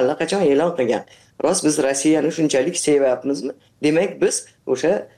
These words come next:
e, Sovet Ittifoqini davomchisi bo'lgan Rossiyani sevyapmiz. Va uni prezidentiga, o'zini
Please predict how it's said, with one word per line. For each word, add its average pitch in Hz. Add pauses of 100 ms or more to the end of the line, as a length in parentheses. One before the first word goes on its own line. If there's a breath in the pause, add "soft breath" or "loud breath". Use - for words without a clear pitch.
(140)
e, 113
Sovet 170
Ittifoqini 151
davomchisi 143
bo'lgan 196
Rossiyani 135
sevyapmiz. - (260 soft breath)
Va 143
uni 160 (280 loud breath)
prezidentiga, 147 (760)
o'zini 151